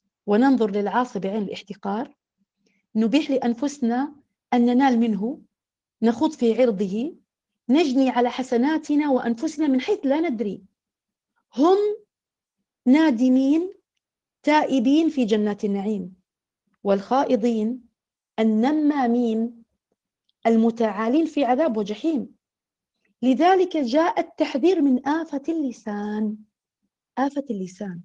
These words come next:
الله سبحانه وتعالى يقول: "والذين يرمون المحصنات ثم لم يأتوا،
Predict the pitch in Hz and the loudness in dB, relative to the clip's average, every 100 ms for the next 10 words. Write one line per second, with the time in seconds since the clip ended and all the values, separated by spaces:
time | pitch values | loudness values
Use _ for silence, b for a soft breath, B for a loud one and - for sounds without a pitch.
0 | _ _ _ _ _ _ _ _ _ _ | _ _ _ _ _ _ _ _ _ _
1 | _ _ 202 277 330 240 339 339 285 240 | _ _ -2 -2 -2 -8 -6 -4 -2 -2
2 | 214 233 254 196 180 180 196 185 - _ | -4 -2 -2 -2 -6 -6 -8 -8 -12 _
3 | _ _ _ _ _ _ 214 247 247 240 | _ _ _ _ _ _ 2 4 4 4
4 | 330 330 311 277 262 302 330 320 294 294 | 2 2 0 0 2 2 0 0 -2 -4
5 | 294 - 302 330 330 311 302 285 285 294 | -6 -2 0 0 0 -2 -2 0 2 2
6 | 285 285 339 339 - 190 | 2 2 2 -4 -8 -8